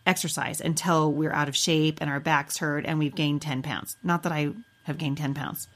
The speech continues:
but those of you who see me in San Diego this weekend might wonder. <laughs> Hey, speaking of San Diego, I'm gonna be there. This weekend, I will be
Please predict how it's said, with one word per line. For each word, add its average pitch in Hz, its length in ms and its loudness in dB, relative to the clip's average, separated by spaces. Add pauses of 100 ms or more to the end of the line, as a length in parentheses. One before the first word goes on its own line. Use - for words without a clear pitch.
(220)
but 175 100 -2
those 196 160 4
of 196 60 0
you 190 60 2
who 175 80 2
see 175 160 2
me 170 100 4
in 160 80 2
San 156 160 2
Diego 156 260 4
this 135 220 -4
weekend 147 260 -4
might 139 160 -2
wonder. 131 340 -4
<laughs> - 60 -20 (1200)
Hey, 330 260 6 (200)
speaking 294 360 4
of 277 80 4
San 269 180 6
Diego, 208 480 6
I'm 202 140 6
gonna 240 120 4
be 302 160 6
there. 170 280 2 (300)
This 202 260 4
weekend, 233 320 4
I 190 100 6
will 175 120 6
be 190 360 2